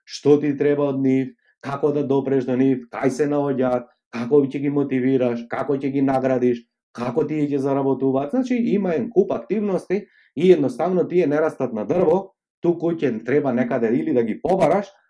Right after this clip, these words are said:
а ако не можеш да ги побараш, тогаш значи дека ќе мораш да ги градиш, или најдобро би било и едното и друго паралелно да го работиш.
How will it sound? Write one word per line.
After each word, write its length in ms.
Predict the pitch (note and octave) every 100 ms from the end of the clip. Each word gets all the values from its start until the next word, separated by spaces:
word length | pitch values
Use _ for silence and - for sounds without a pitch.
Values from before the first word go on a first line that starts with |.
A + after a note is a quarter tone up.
| _ -
а 120 | E2+
ако 140 | -
не 160 | G2+ G#3+
можеш 280 | A#3 G#3 F3+
да 120 | C3
ги 140 | A#2
побараш, 460 | A#2 G3+ G#3+ G#3+ F#3+
тогаш 300 | D#3+ F3+ F3+
значи 340 | A2+ B2+ D3 D3
дека 240 | C3+ B2
ќе 140 | A#2
мораш 340 | F2 B2 B2+ G2
да 100 | F2
ги 100 | - _
градиш, 400 | A#2 F3+ A3+ C4 A#3 _ _ _ -
или 340 | A3 C4 A#3 A#3
најдобро 480 | A#3 A#3+ A#3+ G#3 F#3
би 100 | F#3
било 360 | G3+ G3 F#3 -
и 200 | A3+ A#3
едното 340 | A#3 F#3+ F3+
и 100 | C#3+
друго 460 | A#2 F3 F3 E3 -
паралелно 600 | - C#3 A#2+ A2+ D3+ C#3
да 140 | A2 F#2
го 140 | F2+
работиш. 460 | C#3+ A#3 A3+ A3+ -